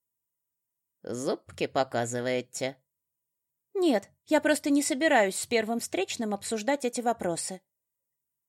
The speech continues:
«С детективом», поправил Лембет. «Что вам конкретно от меня нужно?» спросила я в лоб,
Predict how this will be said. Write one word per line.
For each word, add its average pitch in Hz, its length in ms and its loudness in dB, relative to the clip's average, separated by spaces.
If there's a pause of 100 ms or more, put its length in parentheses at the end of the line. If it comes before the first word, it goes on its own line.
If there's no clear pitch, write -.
(200)
«С 120 180 -8
детективом», 127 1040 -2 (380)
поправил 123 480 -6
Лембет. 120 500 -6 (1500)
«Что - 480 0
вам 320 200 4
конкретно 285 640 2
от 311 100 -6
меня 254 300 2
нужно?» 180 500 2 (300)
спросила 135 540 -6
я 127 220 -4
в 117 80 -14
лоб, 196 280 -4